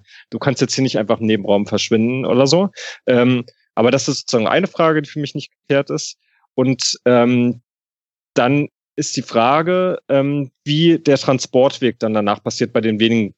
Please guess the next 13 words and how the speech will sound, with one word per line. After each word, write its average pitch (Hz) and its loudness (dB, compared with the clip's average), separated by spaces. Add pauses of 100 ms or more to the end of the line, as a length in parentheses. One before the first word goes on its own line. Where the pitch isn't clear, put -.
(100)
ähm, 104 0
Proben, 120 2
die 104 2
genommen 98 0
werden. 87 0
Jetzt 101 -4
ist - 0
es - -2
so 160 2
wie 143 2
in 127 2
Rio 185 4
damals, 165 0